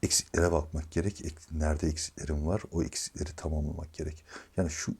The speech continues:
iki gün, üç gün eksikleri tamamlamak. Konu açıklamalı kitaptan, soru bankalarından, şuradan buradan konu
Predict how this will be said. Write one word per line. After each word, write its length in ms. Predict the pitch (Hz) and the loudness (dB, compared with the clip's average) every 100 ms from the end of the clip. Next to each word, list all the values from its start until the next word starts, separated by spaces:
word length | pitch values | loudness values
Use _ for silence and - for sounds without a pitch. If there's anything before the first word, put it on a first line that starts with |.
| - | -8
iki 240 | - - 104 | -4 0 2
gün, 200 | 78 - | 2 0
üç 220 | 117 - | -2 -4
gün 200 | - 123 - | -4 -2 0
eksikleri 500 | 104 - - 92 82 | -2 -4 -4 -4 -4
tamamlamak. 680 | - 76 - - - - _ - - - - - | -4 -4 -4 -8 -8 -14 _ -20 -20 -20 -20 0
Konu 200 | 110 92 | 4 6
açıklamalı 540 | 85 - 87 82 78 | 4 0 0 2 0
kitaptan, 600 | 80 - 78 - 82 80 | -2 -4 -4 -2 0 0
soru 380 | 78 - 82 80 | -2 -2 -2 0
bankalarından, 760 | 85 78 - 85 82 80 80 | -2 -2 -2 0 0 0 0
şuradan 500 | 78 - 90 87 85 | -2 -2 -2 -2 -2
buradan 260 | 85 90 120 | -4 -2 -2
konu 420 | - - - - | -2 0 0 -2